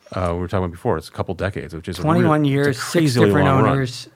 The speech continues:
Speaker 2: and he just signed a new contract.
Speaker 1: So he's essentially one of the most powerful people in, in the entertainment world, full stop.
Speaker 2: Yes, but, you know, it's different. It, it, that's what makes studying these two so interesting, because they really have different orthodoxies. They have different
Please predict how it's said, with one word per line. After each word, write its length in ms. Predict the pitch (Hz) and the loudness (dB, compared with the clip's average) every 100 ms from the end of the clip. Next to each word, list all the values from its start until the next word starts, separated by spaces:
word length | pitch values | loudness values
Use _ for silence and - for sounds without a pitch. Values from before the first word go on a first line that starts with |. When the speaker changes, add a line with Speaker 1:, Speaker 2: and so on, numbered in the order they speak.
| - | -6
Speaker 2:
and 280 | 131 123 120 | -2 0 0
he 80 | 127 | -2
just 200 | 147 117 | -2 0
signed 220 | 135 127 | 0 2
a 20 | |
new 120 | 127 | 0
contract. 560 | 117 143 123 113 - - _ _ - | 0 0 -2 -8 -16 -20 _ _ -14
Speaker 1:
So 260 | - 113 98 | 0 2 2
he's 300 | 113 110 104 | 2 0 0
essentially 580 | 101 92 85 85 98 117 - | -2 -2 -2 -6 -6 -10 -18
one 320 | 87 87 87 | -12 -6 -4
of 120 | 87 | -4
the 80 | 87 | -4
most 240 | 85 85 - | -4 -6 -6
powerful 280 | 80 80 | -8 -8
people 300 | - 85 80 | -12 -10 -10
in, 160 | 80 80 - | -10 -12 -12
in 360 | 82 82 82 80 | -10 -8 -10 -8
the 100 | 82 | -6
entertainment 380 | 82 85 87 80 | -6 -6 -8 -6
world, 280 | 80 78 _ _ | -8 -10 _ _
full 180 | 92 82 | -10 -6
stop. 400 | - 90 - _ _ _ - _ _ - | -2 -2 -4 _ _ _ -20 _ _ -4
Speaker 2:
Yes, 240 | 156 139 | 0 0
but, 220 | - 170 | -2 -6
you 80 | 190 | -4
know, 360 | 170 175 180 214 _ _ _ | -2 -2 -4 -8 _ _ _
it's 240 | - 117 | -14 -14
different. 540 | - 170 - 131 120 131 | -6 -4 -4 -6 -10 -8
It, 140 | 151 | -8
it, 340 | 151 131 151 127 | -6 -8 -6 0
that's 260 | 170 - | 0 0
what 60 | 160 | -2
makes 260 | 131 117 | -2 -4
studying 300 | - 131 123 | -4 -2 -2
these 200 | 117 110 | -2 -4
two 180 | - 127 | -6 -8
so 260 | 117 113 113 | -4 -4 -4
interesting, 420 | 113 117 101 104 | -8 -12 -14 -14
because 560 | 123 117 123 120 117 - - - _ - | -12 -2 0 0 -4 -10 -20 -20 _ -6
they 140 | 139 | -4
really 340 | 131 151 165 151 | -2 -2 0 0
have 440 | 127 120 120 120 | 0 2 0 -4
different 280 | - 135 135 | -6 -4 -2
orthodoxies. 720 | 127 123 123 117 117 - 113 | -2 -2 0 0 -2 -4 -8
They 160 | - 110 | -8 -10
have 180 | 110 107 | -10 -8
different 440 | 147 139 127 - | -6 -4 -6 -6